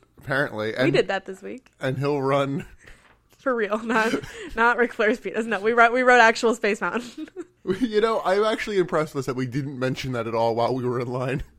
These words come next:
Speaker 2: Oh my, we mi-, we missed so many opportunities for references this trip.
Speaker 1: Yeah.
Speaker 2: Wow.
Speaker 1: But he also says he'll, uh, <laughs> go after Fonda and then run, run the Turner Empire.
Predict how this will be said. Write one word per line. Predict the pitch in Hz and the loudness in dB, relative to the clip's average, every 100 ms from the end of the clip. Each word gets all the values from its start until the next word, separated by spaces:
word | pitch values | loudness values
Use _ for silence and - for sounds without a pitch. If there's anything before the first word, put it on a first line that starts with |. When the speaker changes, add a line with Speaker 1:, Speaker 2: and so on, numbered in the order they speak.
| _ _ | _ _
Speaker 2:
Oh | 392 | 4
my, | 539 453 | 6 6
we | 330 640 | 4 0
mi-, | 659 605 | 2 2
we | 403 539 | 4 4
missed | 605 - | 2 0
so | - - 370 | -6 0 2
many | 403 403 | 2 2
opportunities | 359 359 330 330 311 | 2 0 -6 -6 -6
for | 285 | -2
references | 262 277 294 262 208 190 | -2 0 -4 -4 -6 -6
this | 196 | -12
trip. | - 185 190 - _ _ | -10 -12 -12 -16 _ _
Speaker 1:
Yeah. | 135 135 131 - - - _ _ | -6 -6 -6 -12 -16 -20 _ _
Speaker 2:
Wow. | 240 202 - _ _ - | -16 -16 -18 _ _ -8
Speaker 1:
But | 127 | -2
he | 135 | 0
also | 131 - | -2 0
says | 127 - | -2 0
he'll, | 131 120 - | -2 -2 -2
uh, | 120 117 | -2 -2
<laughs> | 113 117 117 | -2 -6 0
go | 156 | 2
after | 160 170 | 2 -2
Fonda | 151 139 135 120 | -2 -2 0 -2
and | |
then | 120 117 | -4 -2
run, | 120 123 - | -2 -2 -6
run | 135 127 | -6 -4
the | |
Turner | 123 139 120 | -4 -4 -4
Empire. | 107 107 104 104 110 | -4 -6 -4 -4 -6